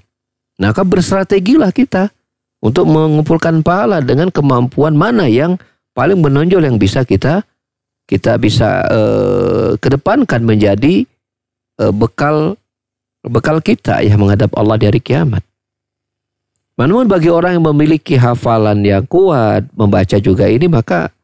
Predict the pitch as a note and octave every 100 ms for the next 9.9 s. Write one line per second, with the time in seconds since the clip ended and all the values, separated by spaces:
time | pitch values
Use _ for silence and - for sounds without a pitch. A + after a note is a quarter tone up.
0 | _ _ _ - C3+ F3+ C#3+ B2+ - A#2+
1 | D#3 - - C#3+ C3 C#3+ D#3 F#3+ F3+ -
2 | F3+ F3 - - - F#3+ F#3 - - F2+
3 | D#2+ A2+ D#3 - _ _ B2 D3+ D3+ B2
4 | G#2+ G2+ F#2 C#3 B2+ F2 A2+ E3 F3+ _
5 | _ - F2+ F2+ F2 F2+ D#2 - _ _
6 | _ C#3+ D#3 B3 A3 - C#3+ D3 D3 C#3
7 | D3+ G#3 G3 D3 D#3+ E3+ F#3+ E3 - D3
8 | D3+ D3+ D3 D3 C#3+ C3+ G3+ F3+ - B2+
9 | A2+ A2+ G#2+ G#2+ F#2 F#2 A#2 C#3+ F2+